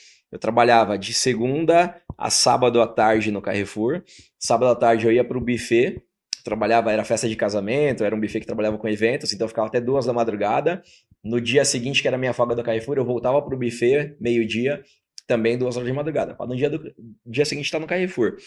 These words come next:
Teve uma outra época que tinha um programa do governo do estado de São Paulo, que era a Escola da Família, que você trabalhava sábado e domingo na escola e o governo pagava a sua faculdade.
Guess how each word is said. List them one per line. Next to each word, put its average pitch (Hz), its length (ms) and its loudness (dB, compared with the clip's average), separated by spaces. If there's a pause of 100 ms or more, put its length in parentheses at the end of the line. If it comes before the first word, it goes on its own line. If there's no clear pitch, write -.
(760)
Teve 123 180 0
uma 131 140 0
outra 135 260 4
época 139 300 4
que - 80 -8
tinha - 120 -2
um 117 60 -6
programa 120 300 0
do 113 100 -2
governo 113 300 0
do 107 60 -2
estado 110 220 -2
de 107 60 -8
São 107 160 -6
Paulo, 107 200 -2
que 120 80 -8
era 117 60 -2
a - 20 -8
Escola 113 300 -2
da 117 100 2
Família, 113 540 -2 (640)
que 107 180 -2
você 104 240 -4
trabalhava 107 440 2
sábado 123 380 -2
e 117 60 -8
domingo 117 300 -2
na 110 120 -2
escola 113 340 2
e 127 40 2
o 120 40 0
governo 127 380 0
pagava 123 260 -2
a 117 40 -6
sua 117 140 -6
faculdade. 98 600 -6